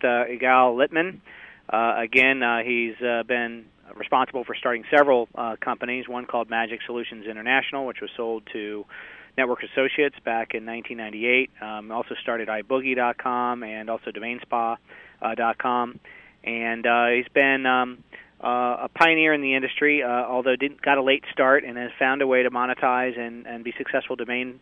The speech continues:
uh, monetizer and also domain investor, even though he only started five years ago.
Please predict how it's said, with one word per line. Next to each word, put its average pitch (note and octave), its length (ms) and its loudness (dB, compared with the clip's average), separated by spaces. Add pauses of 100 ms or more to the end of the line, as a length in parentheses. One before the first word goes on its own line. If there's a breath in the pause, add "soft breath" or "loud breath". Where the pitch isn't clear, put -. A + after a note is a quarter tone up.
(140)
uh, A#2 160 -6
monetizer B2+ 600 0
and A#2 100 -8
also A#2 240 -6
domain A#2 240 -8
investor, A#2 500 -2
even A#2+ 240 -8
though B2 120 -6
he A#2+ 160 -6
only B2 140 -8
started C3 260 -2
five C3 180 0
years C#3 160 0
ago. G2+ 220 -8